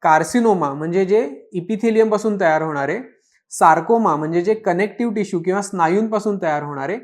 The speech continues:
आणि लिम्फोमा म्हणजे जे lymphatic टिश्यू पासून तयार होणारे,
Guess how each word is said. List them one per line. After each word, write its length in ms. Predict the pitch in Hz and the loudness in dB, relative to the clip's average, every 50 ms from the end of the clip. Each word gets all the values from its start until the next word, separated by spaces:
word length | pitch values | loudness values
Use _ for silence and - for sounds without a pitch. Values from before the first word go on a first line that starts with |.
| - _ _ _ _ _ _ | -14 _ _ _ _ _ _
आणि 240 | - 165 175 208 220 | -6 0 2 2 2
लिम्फोमा 580 | 196 196 180 180 165 - 247 247 226 185 143 143 | 2 0 -2 -4 -2 0 0 0 2 2 0 0
म्हणजे 220 | 151 151 160 175 | -2 -2 -2 0
जे 180 | 185 196 233 285 | 0 0 -2 -2
lymphatic 680 | 262 220 180 165 175 180 175 175 - 226 226 220 262 226 - | -4 -6 -4 -4 -4 -4 -4 -2 -2 -2 0 0 -4 -6 -4
टिश्यू 220 | - 214 - 233 214 | -6 -6 -4 -4 -2
पासून 340 | 190 202 196 202 190 185 165 | -2 -2 -2 -2 -4 -2 0
तयार 200 | 165 151 147 139 | 0 0 0 -2
होणारे, 260 | 143 135 131 127 | -4 -8 -8 -10